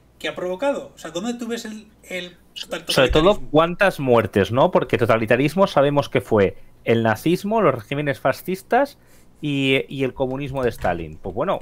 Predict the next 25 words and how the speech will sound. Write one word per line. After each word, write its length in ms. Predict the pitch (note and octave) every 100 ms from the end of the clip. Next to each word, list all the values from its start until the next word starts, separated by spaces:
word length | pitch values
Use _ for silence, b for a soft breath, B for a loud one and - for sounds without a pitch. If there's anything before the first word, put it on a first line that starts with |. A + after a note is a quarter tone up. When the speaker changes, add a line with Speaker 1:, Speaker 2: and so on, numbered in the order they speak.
| -
Speaker 2:
¿cuántas 280 | - A2 A2+
muertes 360 | G#2+ G#2+ A2+ A2
ha 140 | F#2+
provocado 640 | G#2+ G2+ G2+ G#2+ G#2 G#2
el 40 | G2+
ministerio 640 | G#2 G#2 G#2 G2+ - G2+
de 60 | G2+
Irene 100 | G2+
Montero? 440 | G#2 G#2 G3+ C3
¿Cuántas 280 | - G2+ G2+
ha 200 | - -
fusilado 580 | - B2 - A2+ B2 A#2
las 140 | A2+
comisarias 760 | - A2 G#2 A#2 A2+ A2 G#2+ - b b b _ -
políticas 640 | A#2+ A#2+ C#3 B2 B2+ A#2 A2+
del 160 | A2
Ministerio 500 | A2+ A#2+ - B2+ A#2+
de 60 | A#2
Igualdad? 420 | A2+ C#3 G#3+ - -
No 100 | G#2
sé, 220 | F#3 A#3 -
<laughs> 440 | A#2 - C#3 -
¿algún 260 | - G#2+ B2+
dato 180 | D#3 D#3
habrá? 280 | A#2+ F#3